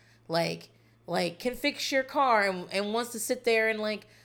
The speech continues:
people don't say tomboy anymore, but you understand what I'm, you, this is the point I'm trying to make. And, like, wants to, like, burp with you and your friends, but also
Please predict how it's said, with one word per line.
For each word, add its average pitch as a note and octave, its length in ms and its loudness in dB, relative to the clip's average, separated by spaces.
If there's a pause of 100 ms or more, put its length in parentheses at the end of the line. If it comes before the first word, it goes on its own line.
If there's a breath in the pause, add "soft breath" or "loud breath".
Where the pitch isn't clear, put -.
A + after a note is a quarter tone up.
(200 soft breath)
people B3 180 -8
don't F3 60 -10
say E3+ 100 -14
tomboy D#3+ 300 -14
anymore, D3+ 200 -14
but F3+ 160 -6
you A#3+ 60 0
understand A3 300 -2
what E3 100 -4
I'm, C#3+ 80 -14
you, E3+ 160 -8
this C#3+ 320 -14
is C#3+ 140 -14
the D3+ 40 -16
point D3+ 200 -8
I'm C#3+ 80 -14
trying D3+ 160 -10
to C#3+ 40 -14
make. C#3 200 -16 (640 soft breath)
And, F#3 320 0
like, F3+ 300 -4 (100)
wants A#3 440 -4
to, A3+ 100 2
like, A3 400 2 (580 soft breath)
burp A#3+ 400 4
with G#3+ 140 -6
you A#3+ 160 0
and A#3+ 100 -4
your B3+ 140 4
friends, A3 520 -2
but G#3 160 0
also G#3 680 6